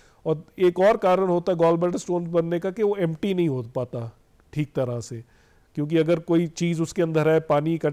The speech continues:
जैसे बाइल है, वो कॉन्ट्रैक्ट नहीं, वो निकले नहीं, तो फिर वो चांसेस है कहीं भी कोई जैसे नाली में पानी खड़ा रहे तो गंद फंस जाता है। तो गॉल ब्लैडर में भी यही है कि अगर उसका कॉन्ट्रैक्टिबिलिटी नहीं रहे तो उसमें फिर फंसने के स्टोन्स होते हैं।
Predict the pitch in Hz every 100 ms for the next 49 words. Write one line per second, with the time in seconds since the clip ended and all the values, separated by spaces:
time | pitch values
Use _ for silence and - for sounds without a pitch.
0 | 156 143 139 139 143 165 151 147 151 -
1 | 139 151 156 156 165 160 170 160 143 135
2 | 180 185 170 156 170 185 - 175 175 170
3 | 151 147 165 170 175 175 202 190 180 170
4 | 147 147 165 143 151 165 165 147 147 151
5 | 147 160 151 151 156 170 - _ _ 143
6 | 165 156 156 139 147 143 180 190 160 151
7 | 170 185 190 196 185 170 151 147 151 160
8 | 156 156 - 170 165 165 _ _ 151 147
9 | 160 151 196 190 190 214 202 180 170 147
10 | 160 170 180 175 180 185 175 180 156 147
11 | 147 147 151 - 139 127 120 117 123